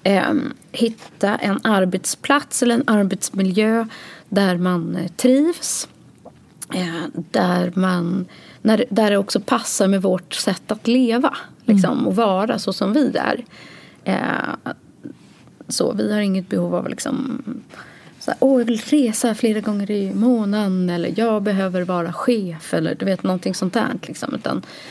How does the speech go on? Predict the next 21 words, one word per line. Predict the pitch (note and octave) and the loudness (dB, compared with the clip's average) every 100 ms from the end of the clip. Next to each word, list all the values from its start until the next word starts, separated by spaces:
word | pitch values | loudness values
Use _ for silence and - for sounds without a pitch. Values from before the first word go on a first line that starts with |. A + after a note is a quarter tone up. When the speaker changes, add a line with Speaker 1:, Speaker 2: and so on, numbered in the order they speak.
| - - - | -18 -20 -6
Speaker 1:
utan | G#3 G#3 A3 | -2 0 0
utifrån, | A3 A3+ G#3+ F#3+ F3+ - - - - - - - - - | 0 0 0 0 -2 -6 -20 -20 -20 -20 -20 -20 -20 -10
liksom, | - - F#3+ | -4 0 0
ens | F3 E3+ - | 0 -2 -2
individer, | F3 E3 E3 G3 G3 F3+ E3+ E3 - | 0 0 2 2 2 2 2 2 2
men | G3 F#3+ F3+ | 0 0 0
som | G3 - | 0 0
också | A#3 - G#3 | 0 0 0
ger | F#3+ G3 | 2 2
mycket | F#3 F#3 - - | 2 0 -2 -8
tid | - A#3 G3 F#3 | 0 0 0 -2
för, | - - - - - - - - - | 0 0 -2 -6 -18 -20 -20 -20 -4
eh, | G3 G3 | -2 -2
familj | - F#3 G3 B3+ - - - - | 0 2 4 4 2 -4 -4 -6
och | - | -4
att | F3+ - | -4 0
vara | G#3+ G3 E3 | 2 2 0
hemma. | F3 A#3+ G#3+ B3+ - | 2 2 4 2 2
Vi | G#3+ A3+ | 0 -2
tycker | - - | -4 0
om | E4+ | 2